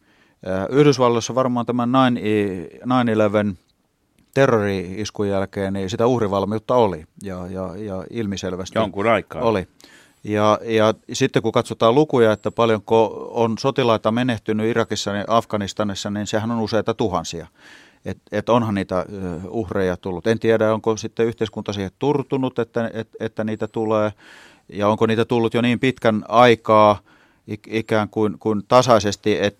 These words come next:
Speaker 1: että se e-, ei, ei enää, ö, herätä sellaista piikkiä siinä,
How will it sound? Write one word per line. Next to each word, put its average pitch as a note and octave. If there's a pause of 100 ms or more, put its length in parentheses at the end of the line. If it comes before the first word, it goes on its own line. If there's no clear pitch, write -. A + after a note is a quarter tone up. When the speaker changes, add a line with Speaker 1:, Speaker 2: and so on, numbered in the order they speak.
Speaker 1:
että G#2
se G#2+
e-, G2+
ei, A2
ei A2
enää, A2 (640)
ö, F#2
herätä A#2
sellaista G2+ (640)
piikkiä G2
siinä, F2